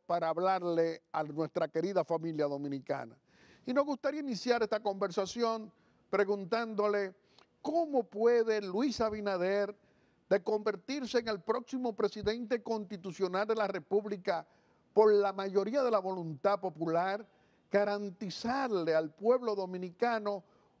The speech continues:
una mejor calidad de vida en estos tiempos en que se lo pro-, se lo prometió el P L Dismo gobernante y no cumple.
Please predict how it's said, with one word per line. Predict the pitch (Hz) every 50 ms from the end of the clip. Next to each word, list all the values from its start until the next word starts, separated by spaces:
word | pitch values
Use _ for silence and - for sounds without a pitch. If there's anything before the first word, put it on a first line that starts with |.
| _ _ _ _
una | 233 254 262 247 226 214 202 196
mejor | 196 196 190 185 190 226 226 220 196 175 -
calidad | _ 185 180 180 175 175 156 170 196 208 202 190
de | 180 175
vida | 170 185 226 233 202 156 135 117 110 - _ _ _ _ _ _
en | - 196 208 233
estos | 269 262 262 - 285 240 -
tiempos | _ 233 233 208 175 151 139 - 143 143 143 147 147 - _ _ _ _ _ _ _ _ _
en | - 190 190 190 165
que | _ - 175
se | 170 - 180
lo | 170 160 156
pro-, | - - 165 160 - -
se | - 190
lo | 170 170 160
prometió | - 170 175 170 165 147 127 196 233
el | 262 233
P | - 240
L | 233 220 220
Dismo | 214 208 208 220 220
gobernante | 220 220 220 214 202 208 196 180 165 160 151 - 160 160 151 - _ _ _ _ _ _ _ _
y | 190 175
no | 170 170 185 180
cumple. | 139 - 170 156 147 131 120 104 - 107 107 -